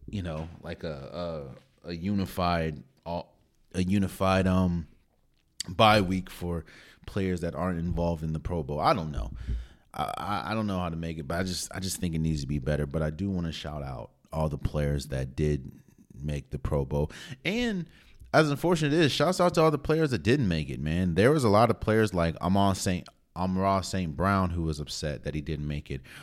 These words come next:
Or I was kinda shocked that Josh Allen didn't make it, seeing as though how the numbers that he put up. Uh, there's a bunch of players. Mike Evans didn't make it.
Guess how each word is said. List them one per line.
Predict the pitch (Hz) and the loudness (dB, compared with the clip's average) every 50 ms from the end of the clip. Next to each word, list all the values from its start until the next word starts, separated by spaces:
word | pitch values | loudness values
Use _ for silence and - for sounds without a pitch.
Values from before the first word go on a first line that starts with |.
| - - | -10 -2
Or | - 90 90 87 85 80 80 78 78 - - - - - - - - - | 2 6 6 8 8 6 6 4 0 -2 -10 -20 -20 -20 -20 -12 -4 2
I | 82 107 | 4 6
was | 123 117 104 - | 6 6 4 2
kinda | - - 90 82 80 | 0 -2 -2 0 0
shocked | - - - 90 80 80 78 - - | -2 -2 0 2 2 2 0 -2 -4
that | - 80 78 76 69 - - - - - - - - - - - | -2 0 0 0 0 -2 -6 -12 -20 -20 -20 -20 -20 -20 -16 -8
Josh | 78 92 90 85 85 80 - | -2 0 2 2 2 0 -2
Allen | 85 87 90 90 85 82 78 | -2 -2 0 0 0 0 -2
didn't | 80 80 78 78 76 | -2 -2 -2 -2 -2
make | 76 76 71 - | -2 -4 -6 -8
it, | 71 67 - | -10 -10 -8
seeing | - 85 85 82 78 | -6 -4 -2 -2 0
as | 78 73 69 | -2 -2 -2
though | 73 78 76 76 73 73 73 - - _ _ _ _ _ _ | -2 0 0 0 0 0 -2 -6 -8 _ _ _ _ _ _
how | - - - 87 85 80 71 | -16 -10 -4 -2 -2 -2 -2
the | 71 67 78 78 | -4 -4 -4 -4
numbers | 76 80 82 95 95 82 78 73 | 0 0 2 2 2 0 -2 -4
that | 78 76 | -4 -4
he | 80 | -6
put | 78 - - 85 78 | -6 -8 -8 -8 -6
up. | 82 85 76 - - - - - - - - - - _ | -4 -4 -4 -6 -8 -16 -20 -20 -20 -20 -20 -20 -16 _
Uh, | - 76 76 71 69 67 65 60 - - _ _ _ _ _ _ _ _ - | -4 -2 -2 -2 -2 -4 -4 -6 -8 -12 _ _ _ _ _ _ _ _ 0
there's | 85 107 135 151 | 4 6 8 8
a | 143 | 8
bunch | 90 107 123 - - | 6 6 4 4 2
of | - | -6
players. | - 78 78 71 73 67 - | -8 -6 -4 -4 -4 -6 -6
Mike | 73 78 87 101 110 - - | -4 0 2 4 4 2 2
Evans | 71 95 120 127 110 90 85 80 | 2 2 2 4 4 2 -2 -2
didn't | 69 80 80 73 71 71 | -4 -6 -6 -6 -6 -6
make | 69 71 - - | -8 -8 -8 -10
it. | 62 60 | -12 -14